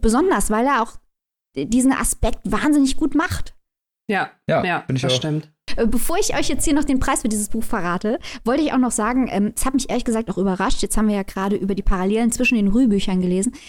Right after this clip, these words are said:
Speaker 1: ähm, wie viele Parallelen es doch zu Haruki gibt. Weil ich muss ehrlich sagen, als wir uns das hier ausgedacht haben, ähm, Rü versus Haruki, habe ich gedacht,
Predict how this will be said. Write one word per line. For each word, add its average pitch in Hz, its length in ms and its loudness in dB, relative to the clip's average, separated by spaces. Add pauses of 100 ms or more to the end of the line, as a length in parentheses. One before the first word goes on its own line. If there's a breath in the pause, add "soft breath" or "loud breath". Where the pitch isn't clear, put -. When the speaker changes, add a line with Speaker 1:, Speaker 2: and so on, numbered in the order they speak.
(200 loud breath)
Speaker 1:
ähm, 208 400 0
wie 220 120 0
viele 294 160 0
Parallelen 220 460 2
es - 120 -6
doch - 140 -2
zu 226 240 0
Haruki 202 380 0
gibt. 175 340 -6 (260)
Weil 196 80 -2
ich - 80 2
muss 220 240 0
ehrlich 262 280 0
sagen, 233 500 0
als - 180 -4
wir 247 80 0
uns 233 120 0
das 233 100 -2
hier - 160 -2
ausgedacht - 560 0
haben, 175 400 0 (640)
ähm, 190 280 2
Rü 233 220 4
versus 208 500 0
Haruki, 202 640 0 (340)
habe 240 120 2
ich 220 100 2
gedacht, 220 280 -4